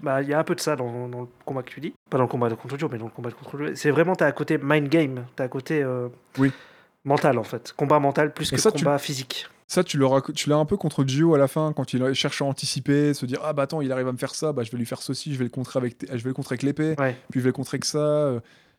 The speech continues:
Speaker 2: ouais, le côté mind game, ils en parlaient dans une émission que j'ai regardée, justement, de Jojo, et,
Speaker 1: Ah ouais ?
Speaker 2: euh, t'as, t'as beaucoup, apparemment beaucoup plus ce combat, euh, un petit peu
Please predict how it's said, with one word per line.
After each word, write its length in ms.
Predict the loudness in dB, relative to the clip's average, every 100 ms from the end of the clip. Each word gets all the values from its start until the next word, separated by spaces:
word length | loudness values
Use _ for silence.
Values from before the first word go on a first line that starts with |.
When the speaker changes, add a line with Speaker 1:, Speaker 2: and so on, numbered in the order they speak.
| _ _ 6
Speaker 2:
ouais, 140 | 8
le 100 | 8
côté 220 | 6 2
mind 160 | 2 2
game, 160 | 4 4
ils 100 | 2
en 60 |
parlaient 160 | 2 2
dans 80 | 2
une 140 | 0
émission 220 | 0 0 -2
que 60 |
j'ai 80 | -2
regardée, 320 | -2 0 0
justement, 280 | -2 -4 -2
de 120 | 0
Jojo, 380 | 0 0 2 2
et, 40 | 2
Speaker 1:
Ah 40 |
ouais ? 40 | 0
Speaker 2:
euh, 140 | -2 -6 _ _ _ _ _ _ _
t'as, 180 | -6 -4
t'as 160 | -2 -2
beaucoup, 180 | -4 -8 -6
apparemment 360 | 0 2 2
beaucoup 320 | 0 -2 -6 -6
plus 160 | -4
ce 160 | -4 -4
combat, 260 | -2 0 2 2 2
euh, 400 | 2 0 -2 -6 -8
un 80 | -10
petit 160 | -8
peu 100 | -8